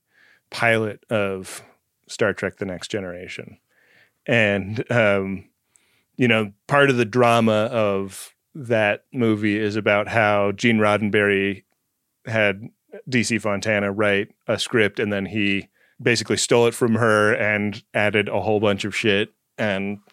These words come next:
the whole, the original script was about Farpoint Station, and he added all of that stuff about Q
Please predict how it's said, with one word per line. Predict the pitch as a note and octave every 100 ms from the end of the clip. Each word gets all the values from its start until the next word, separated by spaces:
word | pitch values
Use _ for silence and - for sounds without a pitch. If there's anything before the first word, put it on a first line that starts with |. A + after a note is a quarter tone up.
| _
the | C3 G#2
whole, | B2+
the | C3 B2
original | E3 D#3 D3+
script | - D3 A#2+
was | B2+ A#2+
about | A2+ A#2 -
Farpoint | B2 A#2 A#2+ A#2 A#2
Station, | - A#2 A2+ C3 A#2+ A#2+ _ _ _ _ _ _ -
and | A2+ G#2 G2 G2 G2 - -
he | B2 A#2
added | G#2 G#2 G2+
all | A2 A2 A2
of | G#2
that | G#2 -
stuff | A#2+ G2+
about | G#2+ G#2 G#2 -
Q | A#2+ G#2+ G2+ G2